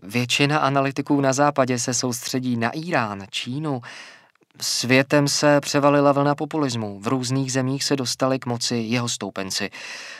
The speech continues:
Sledujeme nárůst nesnášenlivosti. Hodně to je vidět u vás. Ve střední Evropě je ale také vidět v poslední době velmi zajímavá protireakce. Sformovaly se tu síly, které se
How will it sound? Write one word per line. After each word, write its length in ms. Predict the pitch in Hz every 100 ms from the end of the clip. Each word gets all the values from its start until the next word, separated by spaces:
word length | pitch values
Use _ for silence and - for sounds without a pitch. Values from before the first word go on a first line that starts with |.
| -
Sledujeme 520 | - 170 170 160 147
nárůst 520 | 139 135 131 127 120 -
nesnášenlivosti. 1080 | 120 - 139 139 - 117 113 113 - 110 101 -
Hodně 460 | 101 123 131 127 123
to 120 | 117
je 120 | 107
vidět 280 | 104 107 110
u 100 | 151
vás. 360 | 123 98 98 - - - - -
Ve 160 | 117 151
střední 480 | - - 165 160 151
Evropě 340 | 143 147 151
je 180 | 151 143
ale 180 | 131 147
také 340 | 147 139 151 156
vidět 280 | 131 117
v 80 | -
poslední 480 | - 113 - 120 120
době 280 | 120 120 117
velmi 400 | 101 127 160 156
zajímavá 520 | 120 113 110 107 113
protireakce. 800 | 131 147 190 160 87 - - 92 - - - - - - - -
Sformovaly 640 | 76 - 117 123 151 180 185
se 160 | 190
tu 120 | 185
síly, 500 | 170 - 131 123 131
které 380 | 165 - 143 143
se 200 | - 135